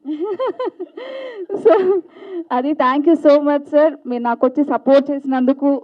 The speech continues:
నేను ఎప్పుడు నా లైఫ్ ఇది ఫస్ట్ ఫిలిం, నా, నా చివరి సినిమా వరకు కూడా నేను ప్రౌడ్గా చెప్పుకుంటాను సార్ మీ పేరు నేను. Thank you, thank you so much సార్. నాకు దేవుడిచ్చిన ఒక అన్న అంటే ప్రతిభా బయోటెక్ రాజశేఖర్ రెడ్డి గారు అన్నగారు.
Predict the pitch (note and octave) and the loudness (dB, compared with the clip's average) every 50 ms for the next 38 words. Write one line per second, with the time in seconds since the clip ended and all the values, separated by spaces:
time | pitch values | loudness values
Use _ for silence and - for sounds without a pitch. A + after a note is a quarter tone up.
0 | - - C4 C4 C#4 C4 C4+ - - E4+ D#4 D4 C4+ C4 B3+ B3+ B3+ B3 C4 C#4+ | -6 -6 -6 -4 -4 -6 -4 0 0 2 2 2 2 2 2 2 2 0 0 -2
1 | - - C#4 A#3+ C#4 - B3 B3+ - - D#4 C4 D4 C#4 C4 C4+ D#4+ - _ _ | -2 -4 -8 -8 -6 -4 -6 -6 -4 -6 -8 -6 -4 -2 -2 -2 -4 -6 _ _
2 | _ _ _ _ _ _ _ _ _ - - - B3 C#4 C#4 C#4 C4+ C4+ C4 A#3+ | _ _ _ _ _ _ _ _ _ -18 -12 -6 -4 -2 -2 -2 -2 -2 -4 -4
3 | - _ _ _ _ _ - - C4 C4+ C#4 - D#4+ D#4 C#4 F#4 F#4 G4 - E4+ | -6 _ _ _ _ _ -12 -10 -10 -8 -6 -4 -4 -2 0 -2 -2 -2 -4 -6
4 | D#4 D#4+ D#4+ D#4+ D#4 D4+ D4+ D4+ D4 D4+ D#4+ D#4+ D#4 D#4 E4+ F4+ D#4 D4 C#4 D4 | -4 -2 0 2 2 4 2 2 2 2 0 2 4 4 2 2 2 0 0 0
5 | C#4 C4 C4+ C#4 C#4+ C#4 D4+ D4 D4 D4 C4+ C4+ - C#4 C4 B3 B3 B3 A#3+ A#3+ | 0 2 2 2 2 2 0 0 0 -2 -4 -2 -4 -4 -4 -4 -6 -8 -8 -4
6 | - B3+ A#3 A3+ A3+ A3+ - A#3 A3 A3+ A3+ A3 A3 G#3+ G#3 A3 - _ _ _ | -4 -4 -4 -4 -6 -8 -4 -4 -4 -4 -4 -8 -12 -14 -14 -16 -20 _ _ _
7 | _ _ _ _ _ _ - A#3+ B3 C4 C#4+ C#4+ C#4 C#4 C#4+ C#4 B3+ B3+ C#4+ D4 | _ _ _ _ _ _ -2 0 2 2 2 4 2 2 2 0 0 2 2 2
8 | C#4 C#4+ C#4+ C#4+ B3 A3+ A3 A3 G#3+ D4 - - A3 A3 A3 _ _ _ _ _ | 2 2 2 2 0 0 0 -4 -6 -6 -6 -8 -8 -8 -10 _ _ _ _ _
9 | _ - B3+ C4 C#4 C4+ B3 B3 C4 C#4+ C#4 D4 D4 D4 C#4+ C#4 C4+ A#3+ A#3+ - | _ -4 -2 -2 0 0 2 2 2 4 4 2 2 2 2 0 0 0 0 -2
10 | A#3 A#3 A#3+ B3+ C4 C#4+ C4+ B3 A#3+ A#3+ A#3 - C4+ C#4+ E4 E4+ - _ _ _ | -4 -2 0 2 2 2 0 -2 -4 -8 -6 -2 2 2 2 0 -2 _ _ _
11 | _ _ _ _ - C4 B3 B3 C#4+ A#3+ C4+ C4+ A#3+ B3+ B3 A#3+ A#3+ A#3+ B3+ - | _ _ _ _ -6 -6 -6 -6 -4 -4 -4 -4 -4 -4 -6 -8 -6 -8 -8 -8
12 | B3 A#3 G#3+ A3 - - C4 A#3+ C4 B3 A3+ A3+ A3 G#3+ A3 A3 G#3+ G#3 G#3+ A3 | -6 -6 -6 -6 -6 -6 -8 -6 -6 -4 -4 -4 -2 -2 -2 -2 -2 -4 -6 -6
13 | A3 A3 G#3 - A3+ D4 | -4 -4 -2 -2 -2 -4